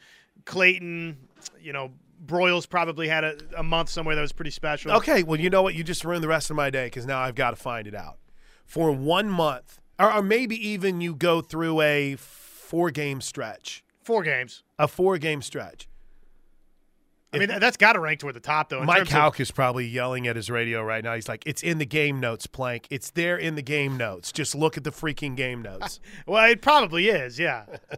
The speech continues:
Speaker 2: Uh, so that's what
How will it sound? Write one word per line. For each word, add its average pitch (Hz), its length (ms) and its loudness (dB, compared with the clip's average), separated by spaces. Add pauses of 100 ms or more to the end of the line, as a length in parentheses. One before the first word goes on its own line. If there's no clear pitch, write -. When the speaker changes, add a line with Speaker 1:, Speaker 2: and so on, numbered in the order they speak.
(1080)
Speaker 2:
Uh, 143 540 2
so 208 160 2
that's 190 240 4
what 147 200 -2